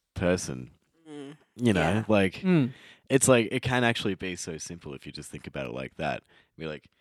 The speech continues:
Speaker 3: Yeah, yeah.
Speaker 1: 'cause it's like every time, <clears throat> 'cause I remember it happened one time, Bridget, like, accused me of being so anti-Turkey that I was basically being racist against Turks, which I was, like, very
Speaker 3: Oh.
Speaker 1: frustrated to hear, 'cause it's
Speaker 2: That's
Speaker 1: like,
Speaker 2: very
Speaker 1: dude, I
Speaker 2: harsh.
Speaker 1: have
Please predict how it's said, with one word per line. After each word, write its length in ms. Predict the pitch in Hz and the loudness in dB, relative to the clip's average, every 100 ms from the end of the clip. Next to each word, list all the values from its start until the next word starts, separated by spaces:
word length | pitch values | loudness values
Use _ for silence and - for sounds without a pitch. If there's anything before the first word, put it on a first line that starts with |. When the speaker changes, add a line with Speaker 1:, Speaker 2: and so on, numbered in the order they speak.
| _ 180 | _ 4
Speaker 3:
Yeah, 280 | 180 151 | 8 10
yeah. 280 | 131 139 127 | 8 4 2
Speaker 1:
'cause 260 | 123 - 127 | 0 0 2
it's 80 | 120 | 6
like 160 | 120 | 6
every 180 | 131 131 | 8 6
time, 440 | 131 120 113 101 - | 8 8 6 2 -10
<clears throat> 40 | - | -10
'cause 500 | 170 147 95 - 131 | -8 -8 -12 -8 -2
I 60 | |
remember 140 | 143 139 | -2 -2
it 60 | |
happened 220 | 131 117 110 | -4 0 0
one 100 | 104 | 2
time, 220 | 113 90 | 2 2
Bridget, 320 | 101 95 - | 0 -2 -2
like, 220 | 87 80 | -2 -2
accused 360 | 90 - 87 - | -6 -6 -6 -4
me 120 | 85 | -6
of 80 | 78 | -6
being 240 | - 80 78 | -6 -8 -6
so 160 | - 82 | -8 -8
anti-Turkey 720 | 67 80 85 78 80 69 76 | -6 -8 -8 -8 -6 -6 -8
that 100 | 69 | -4
I 60 | 73 | -4
was 120 | 69 | -4
basically 460 | - 69 - 73 65 | -6 -8 -10 -12 -10
being 260 | 69 64 | -10 -10
racist 480 | 55 64 67 - - | -8 -8 -8 -12 -12
against 280 | - 60 - | -10 -8 -8
Turks, 380 | - 60 50 - | -6 -6 -6 -10
which 140 | 76 | -12
I 40 | 87 | -10
was, 120 | 78 | -10
like, 220 | 82 - _ _ - - _ _ _ _ _ _ - | -10 -12 _ _ -20 -20 _ _ _ _ _ _ 4
very 220 | 107 98 | 6 6
Speaker 3:
Oh. 40 | |
Speaker 1:
frustrated 640 | - 87 233 98 82 73 | 6 4 6 4 2 0
to 100 | 78 | -4
hear, 320 | 78 87 76 73 | -2 0 2 0
'cause 120 | 92 | -4
it's 80 | 82 82 | -4 0
Speaker 2:
That's 20 | |
Speaker 1:
like, 180 | 78 - | -2 -2
Speaker 2:
very 140 | 175 | 0
Speaker 1:
dude, 220 | 107 73 | 2 2
I 180 | 78 87 | 2 0
Speaker 2:
harsh. 120 | - | 0
Speaker 1:
have 240 | 101 90 | -6 -8